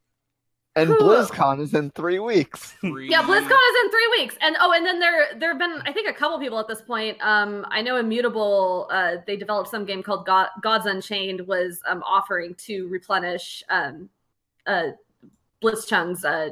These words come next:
Speaker 2: winnings that he, ha-, he
Speaker 3: That's
Speaker 2: had
Speaker 3: so
Speaker 2: taken
Speaker 3: cool.
Speaker 2: away. Um, I think
Speaker 1: Oh,
Speaker 2: a
Speaker 1: that's
Speaker 2: couple other
Speaker 1: cool.
Speaker 2: people have offered similar things, though. A couple of the people I've seen, I've gotten a couple of press releases about other people offering similar things, though they seem mostly trying to promote themselves. Um, the Immutable seems like maybe they're attempting to do the right thing.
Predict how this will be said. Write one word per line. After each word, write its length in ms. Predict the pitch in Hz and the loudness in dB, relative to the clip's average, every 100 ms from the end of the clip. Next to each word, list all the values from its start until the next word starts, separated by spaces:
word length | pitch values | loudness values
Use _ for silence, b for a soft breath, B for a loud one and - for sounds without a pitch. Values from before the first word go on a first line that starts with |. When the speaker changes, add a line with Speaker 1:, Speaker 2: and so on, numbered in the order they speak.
| - | -10
Speaker 2:
winnings 480 | 180 208 185 175 170 | -4 -2 -2 -6 -6
that 180 | 180 151 | -6 -6
he, 180 | 202 - | -12 -6
ha-, 140 | 190 165 175 | -6 -4 -4
he 60 | |
Speaker 3:
That's 100 | 156 | -6
Speaker 2:
had 0 | |
Speaker 3:
so 100 | 143 | -6
Speaker 2:
taken 220 | 139 175 | -8 -6
Speaker 3:
cool. 60 | 175 | -4
Speaker 2:
away. 340 | 175 180 170 B B B B | -2 -2 -6 B B B B
Um, 280 | 196 180 170 | 2 4 4
I 120 | - | 2
think 140 | 214 247 | 4 4
Speaker 1:
Oh, 20 | |
Speaker 2:
a 20 | |
Speaker 1:
that's 80 | 220 | 6
Speaker 2:
couple 180 | 240 214 | 4 6
other 140 | 220 | 4
Speaker 1:
cool. 60 | 226 | 4
Speaker 2:
people 200 | 220 208 | 2 4
have 100 | 196 | 6
offered 280 | 185 202 196 | 4 4 -2
similar 380 | - 196 185 185 | -4 -4 -4 -4
things, 360 | 185 175 175 | -6 -8 -6
though. 280 | 185 180 170 - | -4 -2 -4 -4
A 80 | 202 | -2
couple 240 | 202 214 208 | -2 -2 -2
of 60 | |
the 40 | 196 | -2
people 260 | 214 190 | -2 2
I've 140 | 180 185 | 2 2
seen, 260 | 214 196 | -2 0
I've 120 | - | 2
gotten 180 | 220 359 | 2 2
a 40 | 240 | 2
couple 160 | 240 | 0
of 60 | 190 | 0
press 280 | 240 220 247 | 0 0 0
releases 320 | 226 240 220 | -2 -2 -2
about 180 | 208 202 | 0 0
other 120 | 185 | 0
people 200 | 233 202 | -2 0
offering 360 | 190 202 202 208 | 2 2 -2 -4
similar 320 | 208 196 196 | -2 0 0
things, 280 | 208 196 185 | -2 -4 -2
though 120 | 180 | -2
they 120 | 190 | -2
seem 240 | 185 190 | -2 -4
mostly 280 | 180 175 165 | -2 -4 -4
trying 240 | 165 170 175 | -8 -10 -10
to 80 | |
promote 260 | 180 180 165 | -14 -12 -12
themselves. 500 | 170 - 175 170 170 - | -14 -6 -4 -4 -6 -6
Um, 320 | 170 165 175 | -6 -6 -4
the 200 | 190 170 - | -4 -4 -2
Immutable 400 | 240 254 240 196 | 2 4 4 2
seems 220 | 196 180 | -2 -6
like 140 | 175 175 | -8 -8
maybe 260 | 175 170 | -10 -8
they're 200 | 165 165 | -8 -8
attempting 380 | 165 185 165 160 | -8 -10 -12 -16
to 80 | 156 | -14
do 80 | 170 | -12
the 120 | 170 | -8
right 200 | 170 - | -10 -10
thing. 180 | 165 | -14